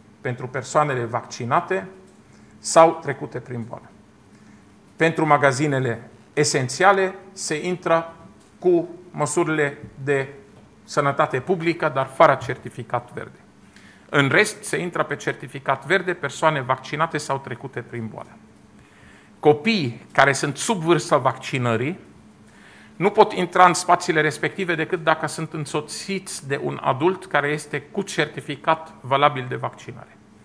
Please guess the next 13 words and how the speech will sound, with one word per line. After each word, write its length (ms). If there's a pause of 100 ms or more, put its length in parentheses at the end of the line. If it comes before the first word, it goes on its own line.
(260)
sau 260
trecut 400
prin 240
boală. 220 (1400)
Pentru 600
magazinele 540
alimentare 600
din 180
interiorul 1040 (100)
centrelor 640
comerciale, 840
adică 360
mall-uri, 480